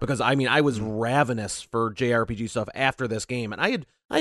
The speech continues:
Speaker 1: had dabbled in some, I had played some of Final Fantasy six, you know, and, um,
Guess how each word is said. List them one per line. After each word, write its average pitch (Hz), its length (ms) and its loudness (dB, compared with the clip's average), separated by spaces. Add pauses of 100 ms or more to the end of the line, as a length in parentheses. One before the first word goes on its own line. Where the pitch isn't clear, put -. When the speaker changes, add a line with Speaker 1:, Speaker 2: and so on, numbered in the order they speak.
(280)
Speaker 1:
had 170 140 -4
dabbled 151 340 2
in 135 80 -4
some, 127 260 -4
I 127 60 0
had 131 140 -4
played 131 240 -4
some 127 260 0
of 123 100 -2
Final 113 300 -4
Fantasy 117 580 -4
six, - 460 -4
you 113 100 -8
know, 110 260 -6
and, 107 200 -8
um, 101 320 -6